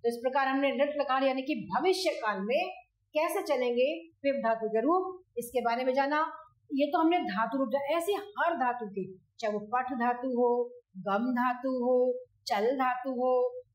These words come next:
क्रीड़ी धातु, क्रीड़ धातु हो, और बहुत सारी ऐसी धातु है, भू धातु हो, ये सब धातुओं के रूप पांचों लकार में ऐसे ही चलेंगे, बस वो शब्द बदल जाता है,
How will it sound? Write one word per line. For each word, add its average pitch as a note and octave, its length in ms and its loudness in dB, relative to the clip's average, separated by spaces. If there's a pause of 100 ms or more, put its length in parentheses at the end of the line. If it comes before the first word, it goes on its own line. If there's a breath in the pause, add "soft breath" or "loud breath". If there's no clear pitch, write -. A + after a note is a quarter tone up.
(120)
क्रीड़ी C4+ 300 0
धातु, B3 280 0
क्रीड़ C#4+ 420 0
धातु C#4 320 0
हो, C4 440 2 (300)
और C#4 320 4 (320)
बहुत F#4 180 -2
सारी F4 240 2
ऐसी D#4+ 200 2
धातु B3 360 0
है, C4+ 120 4
भू C4 300 0
धातु C4+ 320 0
हो, B3 480 2 (220 soft breath)
ये F4 100 0
सब F4+ 120 0
धातुओं C#4 420 0
के D4 140 2
रूप F4+ 200 2
पांचों B3+ 380 0
लकार A3 340 0
में E4+ 320 -2 (280)
ऐसे A3 260 2
ही G#3+ 40 0
चलेंगे, A3 400 0
बस C4+ 180 0
वो D4+ 100 2
शब्द D4+ 360 -2
बदल A3+ 280 0
जाता G#3+ 340 0
है, F4 80 -4